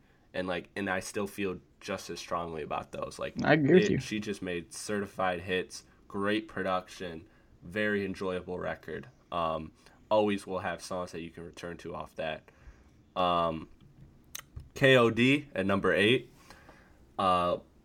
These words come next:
Speaker 1: J. Cole, J. Cole did his th-, did his thing on this project, but as always with Cole, you have, um, you have some of the usual criticisms reappearing here. Um, some lackluster hooks. Um, didn't care for A T M or Motivate, the big songs. I thought those were too bland. I thought Cole could have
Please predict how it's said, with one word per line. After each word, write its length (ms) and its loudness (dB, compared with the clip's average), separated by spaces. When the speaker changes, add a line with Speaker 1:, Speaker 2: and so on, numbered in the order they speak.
Speaker 1:
J. 180 4
Cole, 560 2
J. 180 2
Cole 280 2
did 240 4
his 260 2
th-, 340 0
did 200 4
his 240 0
thing 240 4
on 100 8
this 140 0
project, 500 6
but 120 2
as 300 4
always 320 6
with 140 2
Cole, 320 6
you 220 0
have, 500 4
um, 420 4
you 180 0
have 200 8
some 220 2
of 40 2
the 100 2
usual 420 4
criticisms 720 -2
reappearing 680 0
here. 320 -4
Um, 220 0
some 220 -4
lackluster 760 4
hooks. 560 0
Um, 520 2
didn't 220 2
care 200 6
for 120 0
A 120 2
T 220 0
M 160 2
or 20 -2
Motivate, 500 0
the 60 -4
big 300 0
songs. 320 2
I 80 2
thought 220 -2
those 180 0
were 100 -4
too 220 -4
bland. 360 0
I 80 -2
thought 280 4
Cole 220 0
could 220 -4
have 200 -2